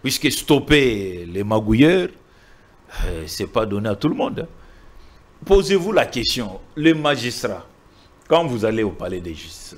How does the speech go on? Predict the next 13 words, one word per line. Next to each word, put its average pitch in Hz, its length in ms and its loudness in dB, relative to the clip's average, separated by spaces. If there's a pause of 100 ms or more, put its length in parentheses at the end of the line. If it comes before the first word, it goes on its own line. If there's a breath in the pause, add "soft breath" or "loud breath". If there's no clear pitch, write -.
les, 123 260 -2 (140)
toutes 123 240 -10
les 101 200 -2
jeeps 101 200 -8
qu'ils 85 260 -12
ont 85 80 -14
là, 78 180 -12
ils 92 200 -16
ont 104 80 -12
eu 107 100 -10 (120)
l'argent 73 280 -18
où ? 69 60 -20 (2750 soft breath)
Ça, - 140 -10